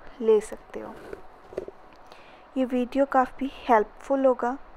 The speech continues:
क्योंकि इस वीडियो में आप देख सकते हो कि कितनी beautiful सी girls हैं जिन्होंने पंजाबी suits के साथ sunglasses पहने हुए हैं, और ये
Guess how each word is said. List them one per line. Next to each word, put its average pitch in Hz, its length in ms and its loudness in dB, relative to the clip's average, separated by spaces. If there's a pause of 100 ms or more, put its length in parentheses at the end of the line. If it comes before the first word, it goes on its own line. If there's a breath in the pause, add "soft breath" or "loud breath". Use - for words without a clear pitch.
(960 loud breath)
क्योंकि 277 460 -2 (300)
इस - 200 -8
वीडियो 254 260 0
में 262 140 0
आप 262 240 2
देख 240 200 -2
सकते - 420 -6
हो 214 240 -4 (1300 loud breath)
कि 269 200 -6
कितनी 277 500 -2 (400)
beautiful 294 480 0
सी 285 200 -4
girls 233 440 2
हैं 233 240 -4 (560 loud breath)
जिन्होंने 262 480 0
पंजाबी 240 640 0
suits 254 500 -6
के 247 180 2
साथ 220 300 -2 (560 loud breath)
sunglasses 240 760 2
पहने 214 380 -8
हुए 226 200 -10
हैं, - 120 -14 (1900 loud breath)
और 233 120 6
ये 240 360 2